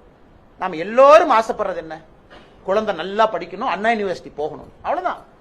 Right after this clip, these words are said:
அதே போல அந்த பாப்பாவுடைய தந்தை தாயாரும் அதான் ஆசைப்பட்டிருப்பாங்க, "என் குழந்தை அண்ணா யூனிவர்சிட்டியில படிக்கணும், ஹையஸ்ட் இன்ஜினியரிங் காலேஜ் தமிழ்நாட்டுல." அண்ணா யூனிவர்சிட்டி போனதுக்கு அப்புறம்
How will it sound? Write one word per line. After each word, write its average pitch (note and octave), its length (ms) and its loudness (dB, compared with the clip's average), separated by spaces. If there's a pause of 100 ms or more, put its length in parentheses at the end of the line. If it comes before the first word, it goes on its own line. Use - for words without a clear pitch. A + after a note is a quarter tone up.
(120)
அதே B3 320 0
போல D4 180 0
அந்த A3+ 260 -2
பாப்பாவுடைய A#3+ 840 -2
தந்தை A3 380 -8
தாயாரும் F#3+ 400 -4
அதான் G#3+ 280 0
ஆசைப்பட்டிருப்பாங்க, F3 540 -10
"என் E3+ 160 -14
குழந்தை C#4+ 360 -2 (320)
அண்ணா C#4+ 220 -4
யூனிவர்சிட்டியில A#3 400 -8
படிக்கணும், - 560 -16
ஹையஸ்ட் A3+ 480 -6 (140)
இன்ஜினியரிங் F#3 400 -8
காலேஜ் D#3+ 240 -8
தமிழ்நாட்டுல." D3+ 480 -12 (800)
அண்ணா D#4+ 460 2
யூனிவர்சிட்டி E4+ 640 -4 (120)
போனதுக்கு D4+ 420 0
அப்புறம் F#3 500 -8